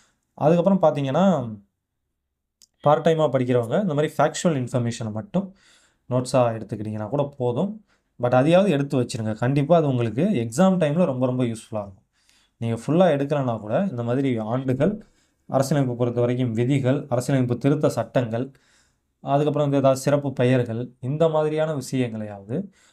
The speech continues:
நோட்ஸா எடுத்துக்கிட்டீங்கன்னா ரொம்ப ரொம்ப நல்லது. And இன்னொரு முக்கியமான விஷயம் என்னன்னா,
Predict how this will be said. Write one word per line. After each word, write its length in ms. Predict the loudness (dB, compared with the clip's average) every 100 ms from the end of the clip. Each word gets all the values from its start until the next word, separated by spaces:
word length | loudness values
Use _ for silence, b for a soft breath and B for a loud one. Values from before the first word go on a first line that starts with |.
| b -4
நோட்ஸா 300 | -2 0 -2
எடுத்துக்கிட்டீங்கன்னா 640 | -2 -4 -6 -8 -8 -4
ரொம்ப 200 | -4 -4 -6
ரொம்ப 160 | -6
நல்லது. 360 | -6 -8 -6 -6 -6 b b b -4
And 160 | 0
இன்னொரு 300 | 2 2 0
முக்கியமான 440 | -2 -2 -2 0 -2
விஷயம் 340 | -4 -4 -4
என்னன்னா, 340 | -6 -8 -8